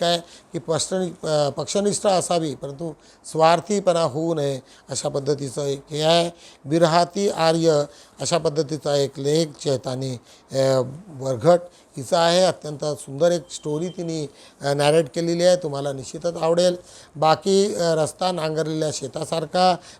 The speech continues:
पाणी पावसामुळे जे रस्ते सपाट होतात आणि त्याच्यापासनं ज्या पद्धतीचा, अ, नैसर्गिक सौंदर्य निर्माण होते शेतात, त्याच्यावरती आधारित प्रीती तिरपुडे यांचा हा लेख.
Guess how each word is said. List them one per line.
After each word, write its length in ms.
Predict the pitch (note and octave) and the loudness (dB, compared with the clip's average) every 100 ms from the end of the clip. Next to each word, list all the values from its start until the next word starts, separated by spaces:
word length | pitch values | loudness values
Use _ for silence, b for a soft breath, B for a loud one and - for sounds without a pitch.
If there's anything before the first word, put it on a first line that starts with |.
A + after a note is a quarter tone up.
| - | -10
पाणी 260 | C#3+ D3+ E3 | -4 -4 -4
पावसामुळे 640 | D3 C#3+ - D#3+ E3+ F#3 | -4 -6 -6 -4 -2 -2
जे 200 | D#3+ C#3 | 0 -2
रस्ते 500 | C#3 B2+ E3+ E3+ E3+ - B B - | -2 -6 -4 -4 -4 -10 B B -6
सपाट 420 | - - G#3 G3 | -2 4 4 4
होतात 380 | F3+ E3+ D3+ B2+ B B | 2 2 2 0 B B
आणि 180 | C#3 D3+ | -4 -2
त्याच्यापासनं 600 | C#3 C#3 E3 F3+ D#3 F#3+ | -2 -6 -8 -10 -8 -8
ज्या 240 | D3+ D3+ C#3+ - _ C3+ | -4 -2 -4 -6 _ -6
पद्धतीचा, 680 | D3 C3 D3+ F3+ F3+ F3 E3+ - B B - | -4 -2 -2 -2 2 4 4 0 B B -4
अ, 40 | D3 B2+ | -4 -2
नैसर्गिक 560 | C#3 C3 F#3+ F#3+ G#3+ - | -4 -2 -2 -2 -4 -4
सौंदर्य 460 | D#3+ D#3+ F3+ A3 | -6 -2 0 2
निर्माण 380 | G3 E3+ E3 D#3 | 2 0 0 -2
होते 220 | D3 D#3 | -4 -6
शेतात, 360 | B2 C#3+ C#3+ C3+ B B - | -8 -6 -4 -4 B B -6
त्याच्यावरती 480 | C#3+ C#3+ D3 C#3 | -2 2 2 0
आधारित 460 | C#3+ C3+ C#3+ D#3 F#3 | 0 0 2 2 0
प्रीती 320 | F#3+ C#3+ C#3 | -2 -8 -6
तिरपुडे 420 | B2 C#3+ C3 C#3 | -8 -8 -6 -8
यांचा 240 | C3 A#2+ B2 | -8 -10 -10
हा 160 | A#2 | -8
लेख. 280 | C3+ F3 F#3+ | 0 4 4